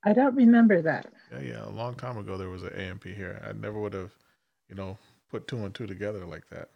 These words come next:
Speaker 2: you know. I also thought it was fascinating how she mentioned, you know, that, uh, there was even some, like, people as young as twelve in some of the books and stuff that she looked at as far as,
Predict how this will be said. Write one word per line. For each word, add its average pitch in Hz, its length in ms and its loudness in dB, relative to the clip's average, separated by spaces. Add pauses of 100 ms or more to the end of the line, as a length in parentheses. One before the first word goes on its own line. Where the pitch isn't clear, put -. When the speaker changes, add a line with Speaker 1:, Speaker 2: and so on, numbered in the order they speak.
Speaker 2:
you 90 60 -20
know. 87 140 -12 (640)
I 117 80 -4
also 135 200 -4
thought 110 180 -2
it 101 40 0
was 98 80 -4
fascinating 101 580 -8
how 95 120 -10
she - 160 -12
mentioned, 95 440 -10 (520)
you 92 80 -16
know, 92 200 -10
that, - 340 -14 (260)
uh, 95 140 -8
there 95 160 -10
was 95 180 -10
even 92 240 -8
some, 107 360 -10 (160)
like, 104 180 -10 (460)
people 110 300 -4
as 98 140 -6
young 98 220 -4
as 87 180 -12
twelve 107 720 -6 (180)
in 101 140 -12
some 98 180 -14
of 90 80 -10
the 90 80 -10
books 98 320 -12
and 110 100 -14
stuff - 220 -14
that 110 120 -16
she - 120 -16
looked 101 240 -14
at 95 120 -10
as - 80 -12
far 92 260 -10
as, 85 160 -14